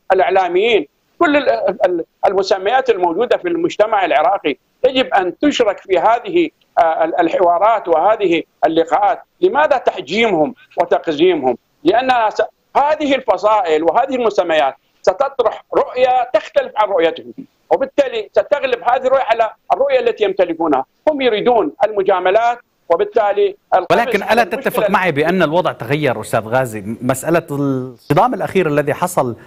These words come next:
Speaker 2: كان بلغة البارود والنار، يعني هناك،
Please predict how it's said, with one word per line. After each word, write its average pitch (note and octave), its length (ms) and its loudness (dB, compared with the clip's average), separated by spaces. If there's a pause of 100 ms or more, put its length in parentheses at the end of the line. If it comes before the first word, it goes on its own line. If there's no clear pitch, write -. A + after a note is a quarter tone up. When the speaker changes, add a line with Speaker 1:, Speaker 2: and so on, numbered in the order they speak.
(320)
Speaker 2:
كان D#3+ 260 2
بلغة D3 400 -2
البارود B2 420 0
والنار، A#2+ 540 -2
يعني G2+ 220 -6
هناك، C3+ 380 -2